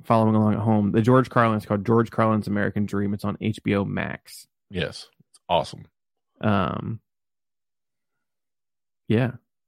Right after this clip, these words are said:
Speaker 2: But I was
Speaker 1: The
Speaker 2: super pr-, I was super proud of our community for, like, having that. Like, there was a gay preacher there.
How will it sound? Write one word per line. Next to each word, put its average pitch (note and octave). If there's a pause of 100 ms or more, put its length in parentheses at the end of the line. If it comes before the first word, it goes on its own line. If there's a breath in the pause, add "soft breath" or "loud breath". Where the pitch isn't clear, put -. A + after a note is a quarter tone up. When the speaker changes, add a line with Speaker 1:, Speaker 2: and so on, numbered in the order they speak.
(120)
Speaker 2:
But A2
I C3+
was C#3
Speaker 1:
The C3+ (200)
Speaker 2:
super B2
pr-, -
I C#3+
was D3+
super D#3+
proud C3+
of A#2+
our A2
community G2+
for, F#2
like, E2 (1120 soft breath)
having G2+
that. G2+
Like, F2
there F#2
was E2
a D#2+
gay D#2
preacher C3
there. C3